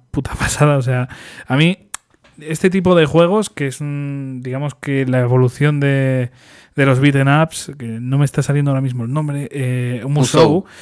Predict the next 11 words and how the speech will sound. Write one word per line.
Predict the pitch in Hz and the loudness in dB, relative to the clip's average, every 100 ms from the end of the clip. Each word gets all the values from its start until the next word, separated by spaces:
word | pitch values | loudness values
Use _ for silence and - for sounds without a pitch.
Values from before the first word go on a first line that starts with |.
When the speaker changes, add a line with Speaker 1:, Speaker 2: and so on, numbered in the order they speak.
| - - - _ _ _ | -20 -20 -20 _ _ _
Speaker 1:
eh, | 139 131 131 127 127 127 123 120 120 - _ _ _ _ _ _ _ _ | -2 0 2 2 0 0 0 -2 -6 -12 _ _ _ _ _ _ _ _
pues, | 147 135 - - - _ _ - - | 0 2 0 -6 -14 _ _ -20 -4
no | 143 165 | 2 2
sé, | - 165 - _ | 2 -2 -4 _
no | - 123 139 | -10 -6 -4
sé | 143 147 | -4 -8
si | - 151 | -6 -4
me, | 143 139 135 135 131 127 127 | -2 0 0 0 -2 -2 -4
si | 123 - | -6 -6
me | 127 123 | -4 -4
convence | 120 139 151 120 110 98 | -2 -2 -4 -6 -12 -12